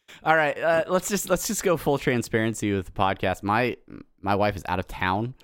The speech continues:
right now, and, and we had planned to, to, to record this episode. So, so my kids are killing themselves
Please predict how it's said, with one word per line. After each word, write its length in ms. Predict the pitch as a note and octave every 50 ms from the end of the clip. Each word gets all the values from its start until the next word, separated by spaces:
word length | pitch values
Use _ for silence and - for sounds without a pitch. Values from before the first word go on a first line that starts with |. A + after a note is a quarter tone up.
| - _ -
right 240 | - G#2+ A2 A2 F#2+
now, 320 | B2 A#2+ A#2 A#2+ C3+ C3+ A2
and, 300 | - G2 A2+ A2 G#2+ -
and 340 | - E2 G#2+ G#2 F#2 F2+ F#2+
we 160 | G#2 A2 A2+
had 180 | B2 G#2+ G2
planned 440 | - - - G2+ G2 G2 G#2 G#2+ G#2
to, 240 | - G#2+ F#2+ E2+ E2+
to, 300 | - - G2+ F#2+ D2 A#1
to 280 | - - - G2 F2+ D2+
record 300 | D2 G2 G2 - G#2+ G2+
this 120 | F#2+ F#2 -
episode. 440 | G2+ G2 - - - A2+ A2 A2 A2+
So, 320 | - - G#2 F#2+ F#2 - -
so 140 | - - A2
my 120 | A2+ A2+
kids 240 | A2 - - G#2+ -
are 60 | F#2+
killing 280 | - - A#2+ A2 F#2+ F2
themselves 440 | E2+ E2+ - G2+ F#2+ F#2 F#2 -